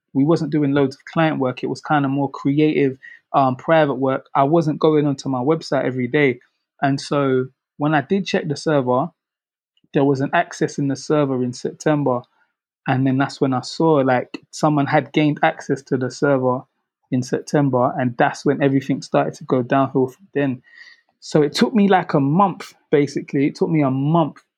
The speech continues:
to basically move everything over to a new server, add all these different security things in place, and basically, um, yeah, clean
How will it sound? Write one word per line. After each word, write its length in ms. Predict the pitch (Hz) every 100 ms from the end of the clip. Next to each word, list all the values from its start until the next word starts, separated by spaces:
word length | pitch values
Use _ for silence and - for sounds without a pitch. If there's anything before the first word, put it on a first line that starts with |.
| _
to 100 | 139
basically 480 | 131 147 151 - 139
move 320 | 139 165 156
everything 380 | 170 151 151 156
over 220 | 160 143 135
to 180 | - 139
a 60 |
new 200 | 135 143
server, 580 | 139 151 139 127 127 127 _ _ _ _ -
add 160 | 151
all 120 | 151
these 200 | 143 143
different 320 | 131 147 147 131
security 440 | 135 - 151 127
things 320 | 127 139 127
in 120 | 139
place, 540 | 127 - 131 127 - - _
and 180 | 135 127
basically, 640 | 135 135 - - - 127
um, 460 | 131 123 123 120 113 _ _
yeah, 240 | 120 151 131 -
clean 720 | - - 156 160 151 143